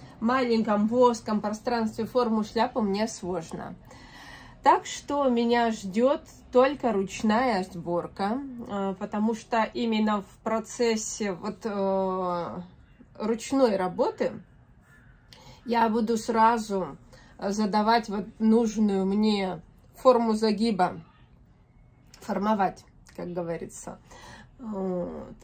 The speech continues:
И, э, ручками, пальчиками где-то подтягивать, где-то припосаживать, где-то укладывать, э, вот эту вот ленту, да, бумажную.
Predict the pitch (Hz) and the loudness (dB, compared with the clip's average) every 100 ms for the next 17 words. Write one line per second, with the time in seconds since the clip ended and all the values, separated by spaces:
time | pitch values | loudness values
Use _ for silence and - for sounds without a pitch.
0 | - - 226 233 226 220 214 - - 202 | -18 -4 -2 0 0 0 -2 -6 -8 -6
1 | 202 196 196 196 180 - - - 233 277 | -2 -2 0 -2 -4 -10 -14 -2 0 0
2 | - - 220 202 180 - - - 202 - | -4 -4 -2 0 -2 -6 -14 -20 -20 4
3 | 190 233 220 - - 214 202 190 190 - | 6 6 0 -8 -6 -2 0 -2 -4 -8
4 | - - 208 220 247 233 - 220 - 220 | -20 -6 2 4 4 2 0 -4 -2 -2
5 | 196 196 208 202 180 202 202 226 220 220 | -2 -2 -2 -2 -4 -2 0 0 -2 -4
6 | 220 208 196 - 196 185 185 196 196 175 | -2 -2 -4 -2 0 0 -2 -6 -4 -4
7 | 220 214 - 226 220 190 202 208 208 202 | -6 -6 -8 -8 -6 0 0 2 -2 -4
8 | 202 - 196 196 190 190 180 180 196 190 | -6 -6 -4 -4 -4 -4 -6 -6 -6 -6
9 | 196 196 - 220 226 262 339 302 170 - | -6 -8 -8 0 2 2 0 -4 -6 -8
10 | - - - - - - - - 185 208 | -16 -20 -20 -20 -20 -20 -20 -10 -6 -2
11 | 220 214 180 175 185 165 | 0 2 0 -4 -4 -4